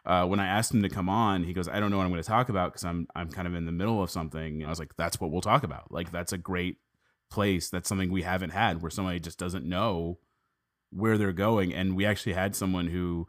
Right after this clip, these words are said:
uh, emailed us one time and was like, you know, "I'm listening to that episode while I'm in my car moving from New York to California." And, like, literally physically in the middle of America, changing their life completely to pursue something. And it was just,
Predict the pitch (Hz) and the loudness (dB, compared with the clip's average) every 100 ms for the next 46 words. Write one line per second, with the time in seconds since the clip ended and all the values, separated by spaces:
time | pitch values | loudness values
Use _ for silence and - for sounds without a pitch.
0 | _ _ _ _ _ 92 90 - 113 117 | _ _ _ _ _ 0 0 4 6 8
1 | 101 92 - 92 90 92 87 87 87 85 | 6 2 -2 -2 0 0 0 0 -2 -2
2 | 76 90 85 92 87 90 104 98 107 92 | -4 -6 -4 -2 -2 0 0 0 0 -2
3 | 90 90 95 98 - 90 85 92 92 95 | -2 0 0 0 -2 -4 -4 0 2 2
4 | 92 90 82 - 90 87 85 90 90 90 | 0 -2 -4 -2 0 0 -2 -2 -2 -2
5 | 87 - 87 85 87 85 80 - _ _ | -4 -4 -4 -4 -4 -4 -6 -10 _ _
6 | - 90 85 - 87 60 50 50 127 _ | -8 -4 -4 -4 -8 -8 -10 -14 -16 _
7 | _ _ - 92 92 85 92 143 139 117 | _ _ -4 0 0 -2 2 6 6 6
8 | 101 - 139 139 123 123 110 107 104 101 | 2 2 2 2 2 4 4 4 2 0
9 | 92 95 95 92 90 82 76 78 _ _ | 0 0 0 -2 -2 -4 -4 -8 _ _
10 | _ _ _ - - 113 104 92 90 85 | _ _ _ -4 0 2 4 2 0 -2
11 | 85 73 55 - _ - 95 95 73 82 | -4 -6 -12 -18 _ -8 -4 -2 -2 -4
12 | 76 80 - 90 92 - 87 87 71 65 | -6 -10 -10 -6 -6 -4 -4 -4 -6 -8
13 | - 92 95 95 101 - | -6 -4 -2 0 -2 -4